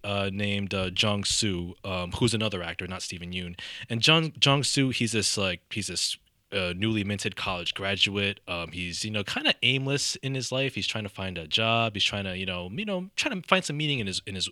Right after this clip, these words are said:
in his world. And he, uh, reconnects with this, um, with this young lady who they used to be childhood friends. They hook up. And then, uh, this girl, uh, uh, Ha-, Hai Mi,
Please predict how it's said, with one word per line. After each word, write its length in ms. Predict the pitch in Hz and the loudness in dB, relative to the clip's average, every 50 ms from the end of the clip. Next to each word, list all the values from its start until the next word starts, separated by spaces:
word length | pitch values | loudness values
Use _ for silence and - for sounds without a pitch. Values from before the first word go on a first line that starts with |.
| - | -6
in 120 | - 98 95 | -8 -8 -6
his 100 | 87 87 | -6 -4
world. 400 | 92 113 120 101 85 80 80 - - - - - - - - - - - | -2 0 0 0 -2 -4 -6 -10 -12 -12 -10 -10 -8 -10 -10 -10 0 4
And 200 | 139 127 123 117 | 6 6 6 6
he, 260 | - 139 131 127 123 | 4 2 4 4 4
uh, 180 | 117 110 107 104 | 4 4 4 4
reconnects 560 | 101 117 120 - - 120 113 110 - - - | 4 4 2 2 2 0 0 0 0 -2 -2
with 180 | 113 104 - | -2 -2 0
this, 260 | - 101 95 - - 101 | 0 0 2 2 2 2
um, 400 | 95 95 92 92 90 87 90 90 | 2 2 0 0 -2 -4 -2 -2
with 140 | 98 95 | -4 -2
this 260 | - 101 95 - - 101 | 0 0 0 0 0 -2
young 160 | 95 92 92 | -2 -2 -2
lady 380 | 90 92 92 95 92 107 117 | -4 -4 -4 -4 -4 -4 -4
who 280 | 110 - - 101 95 92 | -6 -4 -4 -2 -2 -2
they 140 | 85 92 90 | -2 -4 -4
used 200 | 90 92 - - | -2 -4 -4 -4
to 40 | 92 | -6
be 140 | 85 92 87 | -8 -8 -4
childhood 440 | - - - 90 87 90 - 85 - | -4 -2 -2 -2 -6 -8 -10 -14 -8
friends. 520 | - 127 127 123 127 127 127 123 - - | -4 -2 -2 -2 -2 -2 -2 -4 -4 -2
They 100 | - 92 | 0 -2
hook 300 | 85 - - - - - | -2 -2 -6 -6 -2 0
up. 280 | 117 117 117 - - _ - _ _ _ _ _ _ - _ _ - _ - - - - | 2 2 2 0 -2 _ -20 _ _ _ _ _ _ -20 _ _ -10 _ -8 -8 0 4
And 200 | 120 113 107 107 | 6 6 6 6
then, 200 | 110 110 107 104 | 6 6 6 6
uh, 380 | 104 104 98 98 95 95 95 90 - - - - - - - - | 4 4 4 4 2 0 -2 -4 -6 -12 -12 -12 -12 -12 -10 2
this 220 | - 107 98 - - | 2 4 4 4 2
girl, 560 | - - 120 117 110 104 101 107 110 113 - | 2 4 4 6 6 6 6 4 2 0 -2
uh, 560 | - 101 95 95 95 92 92 92 92 90 90 - - - - | -2 0 2 2 2 2 2 2 0 0 -2 -4 -8 -6 -4
uh, 120 | 98 95 - | -4 -2 0
Ha-, 240 | - - 113 - - - | 4 4 4 2 2 -6
Hai 380 | - - - - 110 104 101 92 | -4 -2 0 0 0 0 0 -2
Mi, 340 | 95 110 110 95 90 92 92 | -2 -2 -2 -2 -4 -4 -6